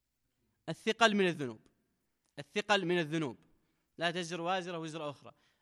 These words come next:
يعني ما يسمى وزر إلا إذا كان ذنوب ثقيلة،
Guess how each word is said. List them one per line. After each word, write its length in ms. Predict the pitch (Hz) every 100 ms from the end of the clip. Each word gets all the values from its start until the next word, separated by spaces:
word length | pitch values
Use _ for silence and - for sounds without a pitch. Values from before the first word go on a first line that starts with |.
| _ 147
يعني 240 | 165 165
ما 140 | 196
يسمى 340 | 202 - 208 185
وزر 360 | 175 196 220 220 _ _ _ _
إلا 140 | 190 202
إذا 180 | 196 190
كان 300 | 214 214 175
ذنوب 340 | 156 208 170
ثقيلة، 420 | 135 165 165 110